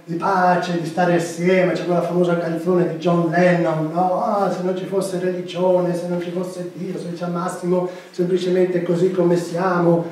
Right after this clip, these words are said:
senza barriere, senza niente", no? Tutti desiderano questo mondo, no? Meraviglioso, dove non ci sono confini, non ci sono guerre, non ci sono barriere. Quello che le religioni, no? Ci vogliono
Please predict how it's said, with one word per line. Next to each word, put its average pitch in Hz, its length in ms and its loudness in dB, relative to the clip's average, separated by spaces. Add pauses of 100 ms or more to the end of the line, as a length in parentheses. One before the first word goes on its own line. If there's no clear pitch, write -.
(160)
senza 180 540 2 (100)
barriere, 180 680 4
senza 175 440 -2
niente", 180 500 2
no? 190 180 4
Tutti 196 500 2 (220)
desiderano 214 640 6
questo 208 380 4
mondo, 190 800 4 (220)
no? 160 200 -4
Meraviglioso, 196 800 4
dove 185 260 4
non 180 160 4
ci 185 100 -6
sono 190 280 2
confini, 175 720 0
non 165 160 -2
ci - 80 -6
sono 170 300 -2
guerre, 175 500 2 (240)
non 180 160 2
ci 170 80 -6
sono 170 420 2 (240)
barriere. 175 440 2
Quello 240 500 2
che 202 140 -2
le 190 140 4
religioni, 185 680 4
no? 202 320 2
Ci 165 140 -8
vogliono 170 580 2